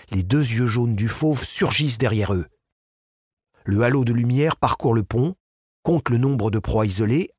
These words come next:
avant d'exploser la nuit. Plein phare pour les aveugler. « Attention, Esteb » Le cri de Tom se bloque dans sa gorge. Il n'y a plus personne de l'autre côté du pont.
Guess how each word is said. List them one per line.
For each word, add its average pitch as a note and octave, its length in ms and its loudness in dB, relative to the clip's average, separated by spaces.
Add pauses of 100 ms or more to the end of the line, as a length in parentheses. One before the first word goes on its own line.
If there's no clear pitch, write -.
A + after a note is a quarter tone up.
(140)
avant A2 260 0
d'exploser B2+ 600 -2
la A2 120 0
nuit. F#2 360 -6 (880)
Plein E3 180 2
phare C3+ 560 -2 (320)
pour G3 160 2
les C3+ 140 0
aveugler. « F2+ 460 -4 (1200)
Attention, E4 420 2
Esteb » - 240 -2 (840)
Le A2 140 -2
cri E3+ 220 0
de D3+ 80 2
Tom D#3+ 240 0
se - 120 -4
bloque C#3 260 0
dans C3+ 120 0
sa A2+ 160 -2
gorge. G2 460 -4 (760)
Il F#2+ 140 -6
n'y G2 80 -2
a F#2+ 60 -2
plus C#3+ 160 -4
personne B2+ 360 -2
de G#2+ 80 -2
l'autre A2+ 260 -2
côté G#2 240 -4
du F2 140 -6
pont. D2+ 240 -10